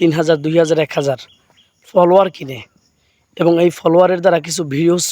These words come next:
পায়, চ্যানেলে কিছু সাবস্ক্রাইবার পায়, এখানেও কিছু ভিউজ পায়, কিছু কমেন্ট, লাইক পায়, এটাকে বলা হয় থার্ড পার্টি। অর্থাৎ যেটা টাকার মাধ্যমে যারা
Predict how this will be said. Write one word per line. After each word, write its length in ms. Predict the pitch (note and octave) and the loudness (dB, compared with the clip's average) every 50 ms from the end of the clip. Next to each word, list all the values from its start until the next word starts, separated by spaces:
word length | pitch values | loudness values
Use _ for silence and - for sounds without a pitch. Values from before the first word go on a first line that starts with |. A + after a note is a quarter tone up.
| - - | -4 -2
পায়, 220 | D#3+ B2+ A#2+ A#2 - - _ _ _ _ _ _ _ _ _ _ _ _ _ _ - | -2 -2 -2 -8 -16 -20 _ _ _ _ _ _ _ _ _ _ _ _ _ _ -2
চ্যানেলে 260 | G3 F#3 F3+ F3+ F3 E3 | 0 2 2 2 0 -2
কিছু 120 | E3+ F3+ E3 - - | -4 -8 -8 -4 -2
সাবস্ক্রাইবার 540 | F#3 E3+ - - - G3 F#3 F3+ E3+ F#3 F3 E3 - | -2 -2 -2 -4 -2 0 0 2 2 0 -2 2 0
পায়, 120 | F#3 F#3 E3+ | 0 0 0
এখানেও 240 | - G3+ G3 G3 F3+ F3 | -2 0 0 0 -2 -2
কিছু 140 | E3 F3 E3 C#3 | -6 -8 -6 -4
ভিউজ 220 | C#3+ F3 F3 D#3+ - - - | 0 0 0 0 -2 -4 -6
পায়, 180 | D#3+ C3 A#2+ - _ _ _ _ _ _ _ _ _ _ _ _ _ _ - | -8 -8 -8 -12 _ _ _ _ _ _ _ _ _ _ _ _ _ _ -4
কিছু 140 | E3 E3 F3+ - - | -4 -4 -4 0 0
কমেন্ট, 340 | F#3 F3+ F#3 F#3+ G3+ G3 - - - F3+ | 0 2 4 2 0 0 -4 -8 -4 -2
লাইক 160 | E3 E3+ D#3+ - _ - | -2 -2 -2 -4 _ -10
পায়, 180 | D#3 C3+ C3 A#2+ - - _ _ _ _ _ _ _ _ _ _ _ _ | -10 -10 -10 -12 -18 -20 _ _ _ _ _ _ _ _ _ _ _ _
এটাকে 280 | - E3+ - F#3+ E3+ F#3 F3+ E3+ | -6 0 0 0 0 2 0 2
বলা 120 | E3+ E3+ D#3+ | 2 2 2
হয় 140 | F3+ G3 E3+ - | 0 -2 -4 -2
থার্ড 160 | E3+ E3 D3+ C3+ - | -2 -2 -2 -2 -4
পার্টি। 280 | C#3+ C3 A#2 - C3 - _ _ _ _ _ _ _ _ _ _ _ _ - | -8 -8 -8 -12 -16 -18 _ _ _ _ _ _ _ _ _ _ _ _ -4
অর্থাৎ 260 | F3+ E3+ - G#3 F#3 E3 | -4 -2 -2 -4 -2 -2
যেটা 140 | F#3 E3 E3+ D#3 - | -2 -2 -2 -2 -2
টাকার 220 | E3+ D#3 - G3+ G3+ F#3 | -4 0 0 0 2 2
মাধ্যমে 300 | F3 D#3+ D3 F3+ F#3 F3+ D#3+ F3 | 0 0 0 0 0 2 2 2
যারা 160 | E3 D3 D3 | 2 2 2